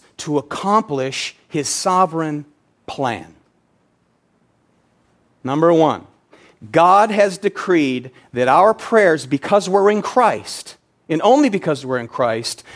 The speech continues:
are the means he uses to accomplish his sovereign plan, which he set in order in eternity past. Number one. Secondly,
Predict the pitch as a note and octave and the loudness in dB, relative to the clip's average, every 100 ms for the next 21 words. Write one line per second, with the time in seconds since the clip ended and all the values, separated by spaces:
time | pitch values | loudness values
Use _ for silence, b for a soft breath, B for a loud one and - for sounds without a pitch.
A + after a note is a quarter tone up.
0 | B - D#3+ D3 D3 E3 G3+ A3 G#3+ A3 | B -2 0 2 2 2 2 0 -2 -4
1 | G3 G3 F#3 E3 - D#3 C#3+ E3+ E3 E3 | -4 -4 -4 -6 -6 -6 -6 -4 -4 -4
2 | D#3 D3 - D#3 D3 C#3+ C3 - F3+ D3+ | -6 -8 -2 2 2 0 -6 -4 -2 -2
3 | C3 B B D3 D3 - C#3 - - G3 | -4 B B -4 -4 -8 -6 -2 2 2
4 | - - D3 E3+ F3+ F3+ B2+ D3 C3+ B2 | 0 -4 -2 2 2 2 0 -4 -6 -6
5 | E3 D#3 B2+ A2 C#3 A2+ - - - _ | -6 -6 -6 -8 -6 -6 -8 -14 -16 _
6 | _ _ _ _ _ - G#2 G#2 F#2+ C#2+ | _ _ _ _ _ -14 -10 -10 -12 -16
7 | _ _ _ _ _ _ _ _ _ _ | _ _ _ _ _ _ _ _ _ _
8 | _ _ _ _ _ _ _ - - D3+ | _ _ _ _ _ _ _ -10 -4 -2
9 | C3 F2 - | -4 -12 -20